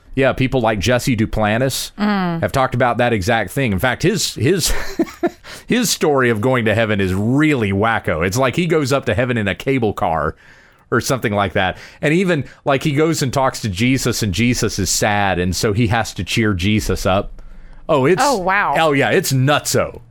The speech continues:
Speaker 1: <laughs> Jesse Duplantis is a, is a <laughs> through and through heretic. So anyway, what were you gonna say?
Speaker 2: I was gonna ask,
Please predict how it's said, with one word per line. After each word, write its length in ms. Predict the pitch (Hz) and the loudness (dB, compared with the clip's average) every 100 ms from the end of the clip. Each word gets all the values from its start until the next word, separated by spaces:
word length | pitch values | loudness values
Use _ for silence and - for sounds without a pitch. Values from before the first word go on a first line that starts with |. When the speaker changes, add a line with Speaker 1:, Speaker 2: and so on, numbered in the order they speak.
| - | -4
Speaker 1:
<laughs> 260 | 240 - 202 | -2 0 0
Jesse 360 | 156 233 - | 0 0 0
Duplantis 560 | 143 131 151 143 123 104 | 0 0 2 2 0 0
is 180 | 120 98 | 0 0
a, 240 | 104 90 - _ _ - | 0 0 -6 _ _ -8
is 200 | - 117 | -2 0
a 120 | 113 | 0
<laughs> 500 | 120 - 415 - 208 | 0 0 -2 -4 -6
through 340 | 175 180 185 175 | -4 0 2 2
and 100 | 123 | 0
through 200 | 127 113 | 0 2
heretic. 600 | 113 107 85 92 71 - - - - | 2 0 -2 -4 -6 -12 -18 -18 -14
So 200 | - 143 | -2 0
anyway, 280 | 135 143 117 | 2 2 2
what 180 | 131 180 | 2 2
were 60 | 165 | 2
you 100 | 139 | 2
gonna 160 | 117 | 0
say? 200 | 92 80 - | 0 -2 -2
Speaker 2:
I 60 | 277 | -2
was 120 | 294 | 0
gonna 160 | - 330 | 0 0
ask, 380 | 254 226 202 | 2 0 -2